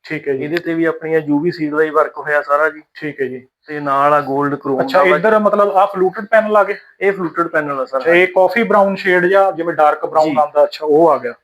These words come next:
Speaker 2: ਇਹ ਸਾਰਾ ਆਪਾਂ ਫਰਨੀਚਰ ਦੇ ਨਾਲ ਮੈਚ ਕਰਕੇ ਲਿਆ ਸੀਗਾ ਜੀ ਕਲਰ ਇਹਦਾ।
Speaker 1: ਅੱਛਾ।
Speaker 2: ਜੀ।
Speaker 1: ਠੀਕ ਹੈ, ਫਰਨੀਚਰ ਦੇ ਨਾਲ ਮੈਚ ਕਰਕੇ ਮਤਲਬ ਜਿਹੜਾ ਕਲਰ ਵਧੀਆ ਲੱਗੂਗਾ। ਤੇ
Speaker 2: ਬਿਲਕੁਲ
Speaker 1: ਇਹ
Speaker 2: ਜੀ।
Speaker 1: ਬਾਹਰ ਆ ਮਤਲਬ ਜਿਵੇਂ ਆਪਾਂ ਦੇ ਰਹੇ ਸੀ, ਇੱਥੇ ਹੁਣ ਤੁਸੀਂ ਅਲੱਗ ਡਿਜ਼ਾਈਨ ਦੀ ਬਣਾਈ ਹੋਈ ਆ ਨਾ ਇਹ ਚੀਜ਼?
Speaker 2: ਇਹ ਸਰ ਰੂਮ ਦੇ according ਆ ਜੀ।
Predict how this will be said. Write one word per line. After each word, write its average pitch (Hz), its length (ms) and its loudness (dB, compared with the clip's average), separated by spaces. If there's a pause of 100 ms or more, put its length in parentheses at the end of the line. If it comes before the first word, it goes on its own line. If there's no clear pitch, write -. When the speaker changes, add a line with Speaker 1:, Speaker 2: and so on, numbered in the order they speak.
(140)
Speaker 2:
ਇਹ 180 120 -4
ਸਾਰਾ 180 200 2
ਆਪਾਂ 190 200 0
ਫਰਨੀਚਰ 165 400 -6
ਦੇ 190 100 0
ਨਾਲ 175 160 0
ਮੈਚ 156 280 2
ਕਰਕੇ 156 260 -2
ਲਿਆ 147 220 0
ਸੀਗਾ 139 220 -10
ਜੀ 151 60 -4
ਕਲਰ 135 300 -6
ਇਹਦਾ। 147 180 -12 (220)
Speaker 1:
ਅੱਛਾ। 139 380 -2 (340)
Speaker 2:
ਜੀ। 117 240 -16 (200)
Speaker 1:
ਠੀਕ 143 260 -8
ਹੈ, 117 160 -14
ਫਰਨੀਚਰ 143 420 -2
ਦੇ 160 80 0
ਨਾਲ 151 160 0
ਮੈਚ 139 280 0
ਕਰਕੇ 147 220 -4
ਮਤਲਬ 143 220 -2
ਜਿਹੜਾ 147 180 0
ਕਲਰ 147 280 0
ਵਧੀਆ 143 340 0
ਲੱਗੂਗਾ। 143 400 -8
ਤੇ - 380 -20
Speaker 2:
ਬਿਲਕੁਲ 147 240 2
Speaker 1:
ਇਹ 240 60 4
Speaker 2:
ਜੀ। - 180 -10
Speaker 1:
ਬਾਹਰ 196 320 2
ਆ 262 80 0
ਮਤਲਬ 233 300 -4
ਜਿਵੇਂ 202 220 -2
ਆਪਾਂ 196 200 0
ਦੇ 170 100 2
ਰਹੇ 165 100 0
ਸੀ, - 160 -12
ਇੱਥੇ 196 260 0
ਹੁਣ 226 120 2
ਤੁਸੀਂ 220 240 -4
ਅਲੱਗ 151 140 2
ਡਿਜ਼ਾਈਨ 170 440 0
ਦੀ 190 100 -8
ਬਣਾਈ 143 260 -10
ਹੋਈ 123 200 -20
ਆ - 120 -12
ਨਾ 165 60 -10
ਇਹ 147 120 -16
ਚੀਜ਼? - 180 -20 (920)
Speaker 2:
ਇਹ 233 120 -6
ਸਰ 240 200 0
ਰੂਮ 185 300 -2
ਦੇ 196 80 2
according 185 460 0
ਆ 120 40 -6
ਜੀ। - 120 -16